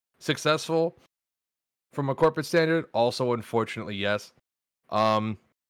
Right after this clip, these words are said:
but, you know, I came from it, I came at it from the perspective of, like,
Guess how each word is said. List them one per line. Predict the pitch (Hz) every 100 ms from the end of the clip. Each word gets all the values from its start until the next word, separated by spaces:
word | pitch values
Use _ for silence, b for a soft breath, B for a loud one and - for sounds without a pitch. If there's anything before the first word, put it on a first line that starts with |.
| _ _ _ _ -
but, | 110 123 120 -
you | 180
know, | 170
I | 139
came | 131 147
from | 151 143
it, | 139
I | 131
came | - 160
at | 147
it | 139
from | 135
the | 120
perspective | 123 - 123 123
of, | 110 98
like, | 104 101